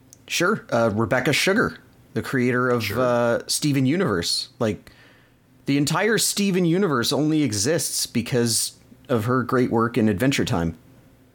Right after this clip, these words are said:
Speaker 2: Mm-hmm, mm-hmm.
Speaker 1: And by the way, in, I can't remember about Adventure Ti-,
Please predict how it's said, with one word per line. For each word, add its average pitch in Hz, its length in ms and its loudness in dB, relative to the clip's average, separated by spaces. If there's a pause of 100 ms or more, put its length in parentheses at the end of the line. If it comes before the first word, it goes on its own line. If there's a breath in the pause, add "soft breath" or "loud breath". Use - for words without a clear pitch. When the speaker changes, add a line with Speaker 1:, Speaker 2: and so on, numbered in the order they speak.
(400)
Speaker 2:
Mm-hmm, 113 320 -2
mm-hmm. 123 160 -6
Speaker 1:
And 190 120 0
by 247 180 0
the 339 100 -2
way, 147 340 0 (300 loud breath)
in, 170 340 0
I 175 80 -2
can't 415 240 -2
remember 254 280 0
about 165 240 0
Adventure 143 400 -2
Ti-, 156 140 -2